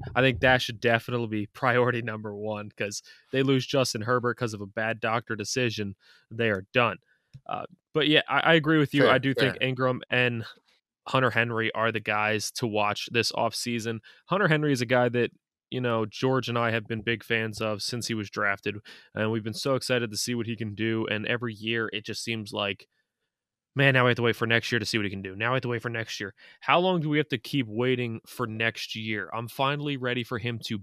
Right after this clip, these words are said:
Speaker 1: be healthy. He has a quarterback who is not afraid to throw the ball in Justin Herbert.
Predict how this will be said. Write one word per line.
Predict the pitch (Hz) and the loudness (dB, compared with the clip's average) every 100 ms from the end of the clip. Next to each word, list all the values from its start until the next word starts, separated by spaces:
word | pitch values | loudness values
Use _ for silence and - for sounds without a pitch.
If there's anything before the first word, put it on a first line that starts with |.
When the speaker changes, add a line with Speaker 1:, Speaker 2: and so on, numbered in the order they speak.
| - | -4
Speaker 1:
be | 127 127 | -2 -2
healthy. | 110 104 98 110 107 - _ _ | -2 -4 -4 -6 -8 -12 _ _
He | - 131 | -4 -2
has | 110 131 135 139 120 - _ _ - | 2 2 4 0 -4 -10 _ _ -6
a | 131 120 | -2 -2
quarterback | - 139 135 131 127 - | -2 -2 -2 0 -2 -2
who | 117 | -4
is | 104 | -4
not | 104 104 117 135 | -6 -2 4 4
afraid | 151 - 117 | 2 0 -4
to | 110 | -4
throw | - 104 | -6 -6
the | 101 | -6
ball | 98 98 98 104 _ _ _ | -10 -8 -8 -10 _ _ _
in | - 110 | -8 -6
Justin | 104 120 110 117 | -2 -2 -2 -6
Herbert. | 101 113 104 107 | -2 0 0 -2